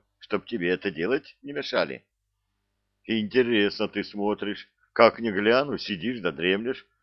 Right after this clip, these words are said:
или языком треплешь с обслугой». «Нет, я не просто так дремлю. Я силы коплю. И болтаю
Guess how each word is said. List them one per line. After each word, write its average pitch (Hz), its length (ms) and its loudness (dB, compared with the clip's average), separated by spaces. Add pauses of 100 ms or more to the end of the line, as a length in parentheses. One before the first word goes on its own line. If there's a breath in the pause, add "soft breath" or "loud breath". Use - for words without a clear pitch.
(140)
или 107 200 -4
языком 82 760 -4
треплешь 143 580 -4
с - 180 -8
обслугой». 127 640 -4 (1040)
«Нет, 78 640 -6
я 90 260 2
не 98 80 -4
просто 90 580 -4
так 95 360 -2
дремлю. 80 560 -6 (360)
Я 113 240 2
силы 135 460 -6
коплю. 90 760 -6 (600)
И 80 160 -6
болтаю 82 880 0